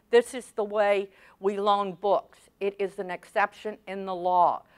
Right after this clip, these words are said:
This is the way we put materials on the reserve, exception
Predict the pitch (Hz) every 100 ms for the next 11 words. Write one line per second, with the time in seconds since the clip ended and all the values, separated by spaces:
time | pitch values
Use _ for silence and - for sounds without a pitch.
0 | _ _ 247 247 262 - 220 214 214 208
1 | 214 - 220 - 202 196 - 208 202 196
2 | 185 - 196 196 185 180 185 180 160 202
3 | 190 156 113 - _ 170 - - 214 214
4 | - 214